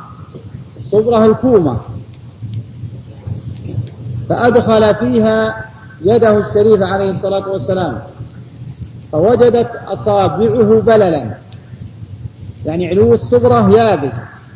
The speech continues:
أعلاها يابس، وتحت اليابس رطوبة في هذا الطعام. ومعلوم أن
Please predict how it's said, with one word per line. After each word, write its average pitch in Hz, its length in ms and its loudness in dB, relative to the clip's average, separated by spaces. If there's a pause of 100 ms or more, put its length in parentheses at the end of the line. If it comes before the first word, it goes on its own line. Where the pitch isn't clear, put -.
(160)
أعلاها 214 580 0
يابس، 196 460 0 (1700)
وتحت 233 460 -2
اليابس 220 640 0
رطوبة 214 580 2 (1300)
في 151 100 0
هذا 202 240 0
الطعام. 196 580 0 (2250)
ومعلوم 226 640 4
أن 214 260 2